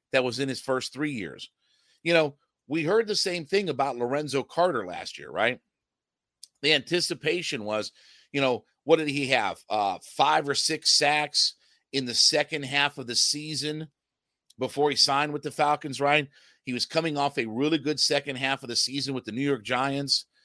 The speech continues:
and they obviously were, you know, maybe a team on the rise and this, that, and the other. And, you know, they looked at Lorenzo Carter and said, "Okay, even though he had some good production in the second half of the season, he's a guy we can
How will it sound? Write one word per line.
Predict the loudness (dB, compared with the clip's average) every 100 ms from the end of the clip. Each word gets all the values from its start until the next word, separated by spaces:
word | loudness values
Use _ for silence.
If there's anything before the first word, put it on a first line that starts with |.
| _ _
and | -2
they | 0
obviously | 2 2 0 2 0 0 0
were, | 2 4 2 0 _ _
you | 0
know, | 0
maybe | 2 0 0
a | -2
team | -2 -4 0
on | 0
the | 2
rise | 2 4 4 2 0
and | -2
this, | -2 0
that, | 0
and | 0
the | 0
other. | 0 0 0
And, | 0 -2 -12 _ _ _
you | -4
know, | -2
they | 0
looked | 0 0
at | -2
Lorenzo | -6 -4 -4
Carter | -4 0 2 2 0
and | 0
said, | 0 2 0 -4 _ _ _
"Okay, | -2 2 2
even | 2 -2 -2 0
though | -2
he | -2 -2
had | 0 0
some | -2 -4
good | -4 -2
production | -2 2 0 0 -6
in |
the | -4
second | -2 -2 -2
half | -2 -2
of |
the | -4
season, | -4 -2 -4 -8 _ _ _
he's | -6 -4
a | -4
guy | -2 -2 0
we | -2 -4
can | -2 -2